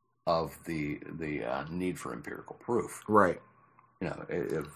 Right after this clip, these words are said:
Speaker 1: very interesting play between those,
Speaker 2: Yeah.
Speaker 1: those two concepts.
Speaker 2: Yeah, yeah. I mean, it's, it,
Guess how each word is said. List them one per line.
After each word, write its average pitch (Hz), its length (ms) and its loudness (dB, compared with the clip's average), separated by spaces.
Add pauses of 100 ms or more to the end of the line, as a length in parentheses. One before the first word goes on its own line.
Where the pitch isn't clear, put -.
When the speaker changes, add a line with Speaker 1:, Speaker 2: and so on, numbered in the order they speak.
(120)
Speaker 1:
very 110 360 6
interesting 90 400 -4
play 92 280 0
between 82 440 -6
those, 67 400 -8
Speaker 2:
Yeah. 147 340 10
Speaker 1:
those 92 180 0
two 92 180 0
concepts. 104 520 2
Speaker 2:
Yeah, 123 280 8 (380)
yeah. 120 260 -2 (800)
I 139 80 10
mean, 147 160 12
it's, - 340 6 (320)
it, 139 220 8